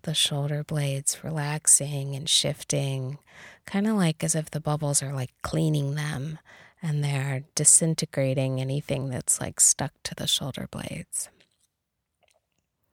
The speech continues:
So really imagine the whole back body lit up by these rising bubbles of effervescence.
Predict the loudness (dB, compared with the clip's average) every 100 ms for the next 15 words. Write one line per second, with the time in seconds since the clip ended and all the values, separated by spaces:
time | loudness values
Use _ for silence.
0 | _ _ _ _ _ _ _ _ _ _
1 | _ _ -14 -8 -8 -6 -4 -2 -2 -2
2 | 0 -2 -4 -8 -6 -2 0 0 -2 -4
3 | -4 -2 -2 -4 -10 -8 -4 -2 -4 -4
4 | -8 -10 -10 -4 0 2 2 -2 -4 -16
5 | -20 -20 -20 -20 -20 _ -2 2 2 0
6 | -2 -4 -4 -4 -4 -4 -2 0 2 4
7 | 4 4 2 0 -2 -2 -2 0 -2 -2
8 | -6 -6 0 0 0 -4 -2 2 4 4
9 | 0 -14 -2 0 0 -4